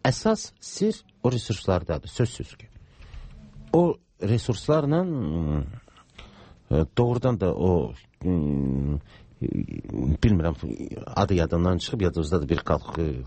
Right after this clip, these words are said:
kalxozçu, yetmiş yaşlı kalxozçu da, ə, ə,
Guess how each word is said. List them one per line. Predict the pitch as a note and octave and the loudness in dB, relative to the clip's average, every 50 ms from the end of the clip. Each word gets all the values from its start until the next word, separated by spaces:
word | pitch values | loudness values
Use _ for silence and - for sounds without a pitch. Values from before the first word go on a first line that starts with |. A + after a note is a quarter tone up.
| - - - - - - | -14 -16 -20 -20 -20 -4
kalxozçu, | - F2 D#2+ D#2 - D#2+ - - - E2+ D#2 A1 G1+ A1 G#1+ G#1+ | 0 0 0 0 0 -4 -4 -2 0 0 0 0 0 -2 -4 -4
yetmiş | A1 A#1+ D#2 D2 - D#2+ D2+ - - | -2 0 0 0 2 0 0 2 0
yaşlı | C#2+ - - - | 0 0 -2 -4
kalxozçu | - - D2+ - - D#2+ - - - - | -2 -2 0 2 0 0 0 -2 -4 -2
da, | - - - - - - - - - - - - | -4 -4 -6 -10 -14 -18 -18 -18 -18 -20 -6 -2
ə, | - G#1+ | 0 0
ə, | G1+ - - C#2 | 0 2 2 2